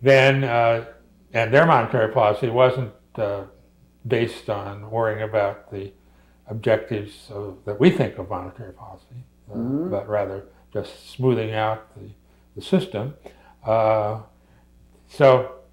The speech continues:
Speaker 1: uh, back in those days, people were content not to have monetary policies. But if you want to have some control over your own economy in Korea or Indonesia or Thailand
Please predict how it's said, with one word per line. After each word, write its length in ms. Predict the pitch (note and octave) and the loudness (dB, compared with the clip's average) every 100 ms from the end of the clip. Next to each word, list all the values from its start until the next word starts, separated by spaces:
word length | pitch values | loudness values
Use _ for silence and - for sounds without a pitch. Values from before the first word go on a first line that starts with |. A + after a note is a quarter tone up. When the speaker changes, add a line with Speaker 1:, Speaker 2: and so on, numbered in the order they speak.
| _ _ _ _ _ _ | _ _ _ _ _ _
Speaker 1:
uh, 1400 | C3 A#2 A#2+ A2+ - _ _ _ _ - _ _ C3+ C3+ C3 | -16 -14 -14 -16 -20 _ _ _ _ -20 _ _ -10 -4 4
back 240 | D#3 D3+ | 6 6
in 80 | D3 | 6
those 220 | F3 G#3+ | 8 8
days, 200 | D#3+ A#2+ | 6 0
people 280 | - D3 C#3+ | 0 0 2
were 100 | A#2+ | 2
content 520 | A#2 A#2+ - D#3 D#3 B2+ | 0 -6 -4 -4 -2 -2
not 200 | A#2+ - | -2 -2
to 80 | |
have 160 | A2+ A#2 | -4 2
monetary 420 | F#3 D3+ B2+ G2+ | 4 4 -2 -12
policies. 520 | - - - - - _ - | -12 -16 -18 -20 -20 _ -6
But 320 | G#2+ - - - - - | -4 -6 -20 -20 -20 0
if 200 | C3 C3 | 0 2
you 100 | D3+ | 0
want 360 | D#3 C3 C3+ - | 4 4 4 -4
to 200 | - A2+ | -6 -4
have 320 | B2 G#2+ G#2+ | 0 0 0
some 440 | - D3 F#3 G3 - | 0 2 4 2 -4
control 500 | C3 - C3 G2+ G2+ | -12 -6 -4 -2 -4
over 240 | A2 A#2+ A2+ | -4 -4 -2
your 160 | G#2+ | -2
own 100 | A#2+ C3+ | -2 -4
economy 580 | C3+ A#2+ G#2+ G#2 G#2 G#2+ | -2 -4 -4 -10 -14 -10
in 280 | G#2+ G#2+ - _ _ _ _ _ _ | -10 -12 -18 _ _ _ _ _ _
Korea 460 | - G2 A#2+ C3+ C3 | -10 -4 2 4 2
or 520 | G#2 G2 G2+ G2 G2 A2 | -2 -8 -10 -14 -14 -14
Indonesia 760 | G#2+ G2+ D3 E3+ A#2 G#2+ G#2+ - _ _ _ _ | -12 -4 -2 -2 -2 -4 -4 -14 _ _ _ _
or 640 | G2+ F#2 F#2 F#2+ F#2 F2+ F#2 | -12 -12 -10 -14 -16 -16 -2
Thailand 640 | B2+ G#3 D#3 G2 G2+ C3 | 4 6 4 0 -4 -8